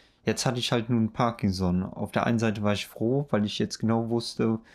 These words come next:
woran ich bin. Auf der anderen Seite hatte ich halt dieselbe Krankheit wie mein Vater,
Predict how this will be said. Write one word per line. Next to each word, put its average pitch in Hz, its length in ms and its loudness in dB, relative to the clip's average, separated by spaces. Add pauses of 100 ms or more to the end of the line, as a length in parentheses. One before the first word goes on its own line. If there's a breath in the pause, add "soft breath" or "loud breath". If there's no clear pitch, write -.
(200 loud breath)
woran 117 280 2
ich 110 180 -2
bin. 127 220 0
Auf - 180 -6
der - 140 0
anderen 110 220 2
Seite 107 360 0
hatte 107 120 0
ich - 160 -8
halt 104 180 -2
dieselbe 104 340 0
Krankheit 107 360 -2
wie 107 60 -4
mein 101 180 0
Vater, 120 540 -2